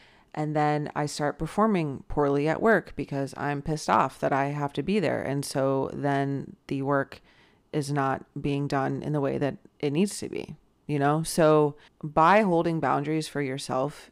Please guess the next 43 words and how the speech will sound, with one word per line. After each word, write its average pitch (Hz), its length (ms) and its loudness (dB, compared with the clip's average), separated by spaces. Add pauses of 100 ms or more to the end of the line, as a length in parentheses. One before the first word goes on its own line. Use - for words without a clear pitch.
and 151 160 -4
by 139 240 2
saying 147 440 -4
no 139 340 -2
in 143 180 -6
situations 143 840 -6
to 143 140 -6
where 135 300 -2 (300)
you 156 180 -4
truly 160 400 -2
cannot 143 500 -4
show 147 280 0
up 139 320 0 (180)
at 151 260 2
your 156 140 0
best 143 480 -2
for 160 200 -2
the 147 80 -2
people 151 280 -4
that 143 160 -2
you 135 100 -6
love, 139 440 -2
in 175 220 0
turn, 156 400 0
you 147 180 -2
are 139 160 4
helping 139 420 -2
other - 180 -6
people. - 420 -8 (1200)
Holding 185 300 4
boundaries 160 440 2
and 156 100 -2
showing 151 320 0
love 147 200 -2
for - 120 -8
yourself 143 680 -4 (880)
is 160 140 -2
also 160 300 4
a 147 40 -2
way 139 200 -2
to - 140 -8
be 160 240 2
loving 139 480 -2